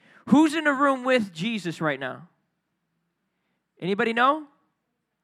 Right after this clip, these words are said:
Who's in the room with Jesus right now?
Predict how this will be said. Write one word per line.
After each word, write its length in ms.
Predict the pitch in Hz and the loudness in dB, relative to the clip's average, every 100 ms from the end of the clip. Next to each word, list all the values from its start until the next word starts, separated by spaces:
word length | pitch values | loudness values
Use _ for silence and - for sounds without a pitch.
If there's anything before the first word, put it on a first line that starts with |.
| _ _ _ _ - | _ _ _ _ 0
Who's 300 | 277 330 330 | 4 4 2
in 80 | |
the 100 | 339 | 2
room 240 | 320 320 302 | 4 4 2
with 140 | 277 | -2
Jesus 500 | 196 285 277 247 214 | 0 0 -2 -4 -2
right 180 | 208 175 | 0 0
now? 340 | 165 131 160 | -2 -6 -10